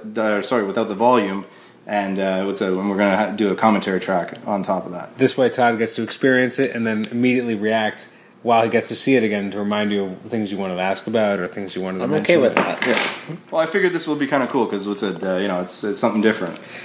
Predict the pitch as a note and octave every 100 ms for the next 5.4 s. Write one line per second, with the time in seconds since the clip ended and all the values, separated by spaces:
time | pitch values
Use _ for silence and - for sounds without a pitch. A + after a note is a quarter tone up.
0 | - - G#3 D#3+ C3+ C#3 D#3 D3 A#2 A2
1 | - F#2+ - - - C3+ B2+ C#3 C3 B2
2 | A2+ G2+ D#2+ - - - C3 D3+ - C3+
3 | B2 D#3+ E3 E3+ E3+ E3 D3 - - C3+
4 | C3+ C3+ B2 A#2 C3 D3+ D3+ B2+ A2+ G#2+
5 | A#2 - G3